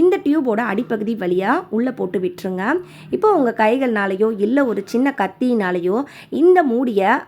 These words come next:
அமுக்க அமுக்க உள்ள இருக்கிற கிரீம் எல்லாமே வெளியில வரும். அதை இது மாதிரி ஒரு கண்டெய்னர்ல ஸ்டோர் பண்ணி வச்சுக்கோங்க.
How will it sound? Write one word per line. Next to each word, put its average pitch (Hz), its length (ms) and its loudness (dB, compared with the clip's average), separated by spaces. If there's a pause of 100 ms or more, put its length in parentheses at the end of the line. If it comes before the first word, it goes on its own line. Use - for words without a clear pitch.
(180)
அமுக்க 311 240 -2 (120)
அமுக்க 220 340 -2 (160)
உள்ள 240 200 0
இருக்கிற 196 220 -6 (100)
கிரீம் 220 240 0 (120)
எல்லாமே 214 380 -2 (100)
வெளியில 185 300 -2
வரும். 196 140 0 (360)
அதை 247 180 0
இது 233 140 2
மாதிரி 262 160 0 (100)
ஒரு 196 160 -2
கண்டெய்னர்ல 208 640 -2
ஸ்டோர் 214 320 -2
பண்ணி 185 240 -2
வச்சுக்கோங்க. 180 500 -4